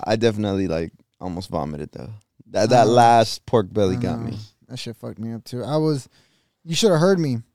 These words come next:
Speaker 2: Forty-five minutes in the bathtub. Blah, just burping. Just, I,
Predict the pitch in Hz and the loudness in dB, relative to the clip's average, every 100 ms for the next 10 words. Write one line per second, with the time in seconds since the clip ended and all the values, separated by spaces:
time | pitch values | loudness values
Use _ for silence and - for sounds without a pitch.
0 | _ _ _ - 175 214 214 214 190 190 | _ _ _ -4 2 2 2 2 2 2
1 | 208 233 - - _ _ _ _ _ _ | 0 -2 -8 -18 _ _ _ _ _ _
2 | _ _ 156 160 135 170 170 - 117 - | _ _ -4 -2 2 2 2 -2 -6 -8
3 | _ _ _ 151 175 127 131 143 147 147 | _ _ _ -12 2 4 6 6 6 8
4 | 151 147 202 180 131 170 196 202 156 127 | 8 6 2 -2 0 4 4 2 -4 -4
5 | 160 - - _ _ _ _ - | -6 -8 -14 _ _ _ _ -2